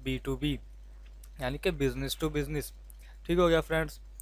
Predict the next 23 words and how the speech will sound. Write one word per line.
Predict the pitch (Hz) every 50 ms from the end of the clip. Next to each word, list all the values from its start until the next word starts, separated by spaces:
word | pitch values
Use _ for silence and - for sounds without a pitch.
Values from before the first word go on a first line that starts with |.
| - - - - - 170
इसको | - - - 180 175
मैं, | 175 170 170 165 170 170 170 170 -
आ, | - - 170 156 156 156 - - 151
मज़ीद | 151 156 151 143 151 165 165 160
आसानी | 160 147 - 147 139 139 147 151 151
की, | - 160 156 151 - - -
आसानी | 147 131 - 143 139 147 151
के | 165 151
साथ | - 143 139 135 - 143
आपको | 135 - - - 139
समझाता | - 143 135 131 127 123 - - 147
हूँ। | 143 143 151 165 - - - - - - - - - - - - 147
मैं | 143 156 160
फ़िलहाल | - 175 170 156 151 147 151 160 160
एक | 165 160 - -
ऑफलाइन | 156 147 135 - 170 175 180 175
मार्केट | 165 147 143 - - 147 147 -
का | 147 143
आपको | 135 - - 156 151
एग्जांपल | 147 143 135 - - 127 127 127 117 156 151 143
दे | 143 139
रहा | 127 131 143
हूँ। | 151 156 175 -